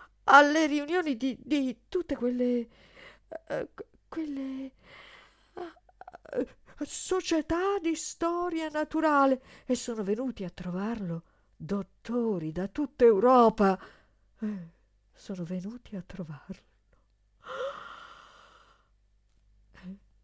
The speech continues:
è solo Ignaz a Pest. Non ricorda bene. Però molte vite deve averle salvate. Anche se con quel suo accento tedesco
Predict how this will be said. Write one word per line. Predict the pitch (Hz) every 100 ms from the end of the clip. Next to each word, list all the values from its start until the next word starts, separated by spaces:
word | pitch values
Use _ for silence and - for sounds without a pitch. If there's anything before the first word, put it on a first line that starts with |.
| _
è | 208 180 180
solo | - - 175 151 151 143 135 _ _ _
Ignaz | - 202 - 185 170 - - - _ _
a | - 214
Pest. | - 175 151 - - - _ _ _ _ _ _ _ _ _ _ _ _ _ _ _ -
Non | 285 269
ricorda | 254 - 208 175 -
bene. | - - - _ _ _ _ _ _ _ _ _ _ _ _
Però | - 226 233 302 392
molte | 277 202 - 320
vite | 311 320 277
deve | 214 180
averle | 190 214 240 190
salvate. | - 175 165 160 165 - - _ _ _ _ _ _ _ _ _ _ _ _ _ _ -
Anche | 311 311 -
se | 294 330 311
con | 262 226
quel | 294 262
suo | - 320
accento | 202 - 294 254 220
tedesco | 202 202 254 - - 196